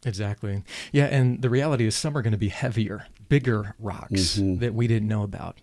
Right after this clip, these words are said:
Speaker 1: and we need help, uh, to lift
Speaker 2: I agree
Speaker 1: those
Speaker 2: with that.
Speaker 1: as they come up to the surface.
Speaker 2: Um, so a-, as we were discussing this,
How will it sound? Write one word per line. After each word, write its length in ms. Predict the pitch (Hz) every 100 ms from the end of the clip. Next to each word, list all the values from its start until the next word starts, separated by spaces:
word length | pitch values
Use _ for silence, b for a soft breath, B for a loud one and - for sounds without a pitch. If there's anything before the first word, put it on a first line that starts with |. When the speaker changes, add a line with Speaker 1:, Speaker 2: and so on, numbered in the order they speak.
| -
Speaker 1:
and 120 | 117
we 60 | 113
need 180 | 117
help, 360 | - 185 - - - B B B -
uh, 120 | 107
to 120 | -
lift 400 | 117 123 143 -
Speaker 2:
I 60 | -
agree 160 | -
Speaker 1:
those 100 | 101
Speaker 2:
with 100 | 95 -
that. 100 | 90
Speaker 1:
as 80 |
they 100 | 90
come 220 | 107 110 98
up 120 | -
to 60 | -
the 80 | -
surface. 520 | 101 110 98 - - B B B B B
Speaker 2:
Um, 320 | 131 123 117 - -
so 400 | - - 185 175 b b b -
a-, 180 | 123 -
as 140 | 139
we 80 | 185
were 100 | 190
discussing 500 | 135 - 185 170 101
this, 220 | 87 85